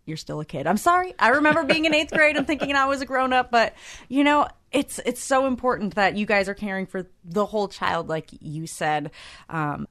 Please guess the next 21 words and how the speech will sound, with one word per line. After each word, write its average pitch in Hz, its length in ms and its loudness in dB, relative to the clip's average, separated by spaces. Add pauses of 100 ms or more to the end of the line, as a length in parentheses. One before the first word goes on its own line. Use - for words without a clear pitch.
it 214 140 -2
sounds 339 340 -2
like 392 160 -6
you're 302 100 -2
also 214 280 -2
very 180 300 0
involved. 147 760 -4
So - 160 -10
you 165 60 -8
said 170 160 -8
you 175 60 -6
sometimes 170 300 -6
will 269 80 -6
speak - 400 -10
to 185 160 -4
the 160 480 -2
kids. 190 480 -6 (240)
Have 247 200 -2
you 269 160 -2
always 226 440 2
been 165 460 0